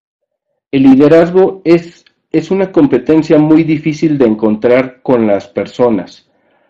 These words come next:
porque a pesar de todo, debe de tener, debe de saber trabajar en equipo y debe de tener bastante inteligencia emocional.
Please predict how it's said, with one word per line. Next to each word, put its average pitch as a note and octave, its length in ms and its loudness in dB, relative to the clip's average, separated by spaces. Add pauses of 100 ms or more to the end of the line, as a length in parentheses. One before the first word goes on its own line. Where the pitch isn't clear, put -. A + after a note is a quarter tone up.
(200)
porque A#2 640 2
a A2+ 120 -2
pesar D3+ 400 0
de D#3+ 120 2
todo, D#3+ 560 0
debe D3 320 2
de B2+ 200 2
tener, A#2 520 0
debe C3 220 0
de B2 60 -4
saber A2+ 340 -2
trabajar A2+ 440 -2
en B2 160 -2
equipo D3 360 -4
y B2 120 -4
debe C#3 300 0
de B2 180 -2
tener A#2+ 420 -4
bastante A2+ 500 -4
inteligencia G2+ 680 -6
emocional. G2+ 340 -6